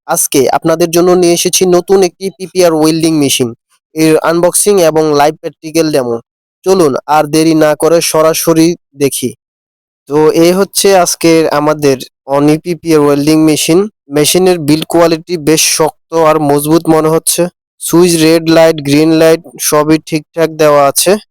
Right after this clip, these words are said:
এ হচ্ছে থার্মোস্ট্যাট, এটা দিয়ে, আহ, টেম্পারেচার সিলেকশন করা হয়। মেশিনটির পাওয়ার পনেরোশো ওয়াট এবং ভোল্টেজ দুইশো বিশ ভোল্ট। হিটিং প্লেট খুব দ্রুত গরম হয়। আর সবচেয়ে ভালো এক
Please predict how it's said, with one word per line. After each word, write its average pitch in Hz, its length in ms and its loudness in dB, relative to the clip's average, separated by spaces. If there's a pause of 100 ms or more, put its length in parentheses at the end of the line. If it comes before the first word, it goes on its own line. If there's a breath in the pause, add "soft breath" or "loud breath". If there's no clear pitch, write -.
(120)
এ 147 120 -2
হচ্ছে 151 300 0
থার্মোস্ট্যাট, 151 1000 0 (140)
এটা 147 240 0
দিয়ে, 147 220 0 (320)
আহ, 135 160 2
টেম্পারেচার 139 580 0
সিলেকশন 151 500 -2
করা 151 260 0
হয়। 160 240 -2 (520)
মেশিনটির 180 440 0
পাওয়ার 151 400 0
পনেরোশো 160 540 0
ওয়াট 160 240 0 (280 loud breath)
এবং 143 340 -2
ভোল্টেজ 139 360 0
দুইশো 139 300 -2
বিশ 147 220 0
ভোল্ট। 123 320 -2 (800)
হিটিং 165 260 0
প্লেট 170 240 0 (160)
খুব 160 280 -4
দ্রুত 143 280 -2
গরম 139 400 0
হয়। 117 220 -4 (680)
আর 131 240 0
সবচেয়ে 180 760 0
ভালো 147 480 0
এক 160 60 -4